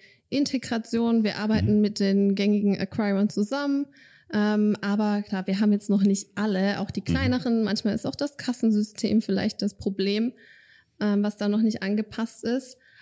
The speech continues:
Speaker 1: Aber ansonsten ist das eigentlich kein großer Aufwand. Also man kontaktiert einfach seinen Acquirer, sagt, „Hey, ich möchte Alipay Plus aktivieren“,
Speaker 2: Mhm.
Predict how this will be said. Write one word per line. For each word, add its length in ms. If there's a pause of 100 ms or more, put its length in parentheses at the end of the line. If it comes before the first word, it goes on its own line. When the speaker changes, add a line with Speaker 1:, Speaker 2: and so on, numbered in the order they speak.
(140)
Speaker 1:
Aber 320
ansonsten 500
ist 220
das 240
eigentlich 760
kein 360
großer 520
Aufwand. 680
Also 280
man 260
kontaktiert 600
einfach 340
seinen 320
Acquirer, 480
sagt, 320
„Hey, 160
ich 140
möchte 320
Alipay 420
Plus 280
aktivieren“, 560
Speaker 2:
Mhm. 240